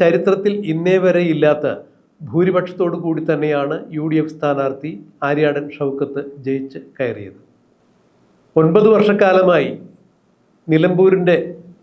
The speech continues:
ഭാഗധേയമായിരുന്ന പി വി അൻവർ എം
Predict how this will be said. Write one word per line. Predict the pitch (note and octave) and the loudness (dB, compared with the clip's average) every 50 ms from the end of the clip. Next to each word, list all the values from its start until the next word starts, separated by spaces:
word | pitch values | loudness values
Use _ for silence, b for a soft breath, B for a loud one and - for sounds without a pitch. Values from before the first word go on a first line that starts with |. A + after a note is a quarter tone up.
| _ _ _ _ _ _ _ _ _ _ - - | _ _ _ _ _ _ _ _ _ _ -4 0
ഭാഗധേയമായിരുന്ന | D3 D#3 E3+ E3+ F#3+ F3+ F#3+ F#3 F#3 F#3 F#3 F3+ F3+ F3 F3 F3 E3+ D#3+ D#3 D#3+ D#3 E3 F3+ G#3+ - - - - - - - - | 2 4 4 4 4 4 6 6 6 6 6 6 6 4 4 4 4 4 2 2 2 2 2 0 -2 -8 -14 -20 -20 -10 -4 0
പി | E3+ F3 F#3+ G3 F#3+ | 2 2 2 2 2
വി | G3+ G#3 G#3 G#3 G#3 F#3 D#3+ | 2 0 0 -2 -2 -2 -2
അൻവർ | D#3+ D#3+ D3+ C#3+ A#2+ - - - - - _ _ _ _ _ _ _ _ _ _ _ - D#3+ D#3 D#3 | 0 2 0 0 0 -2 -8 -14 -20 -20 _ _ _ _ _ _ _ _ _ _ _ -2 0 2 2
എം | E3 | 2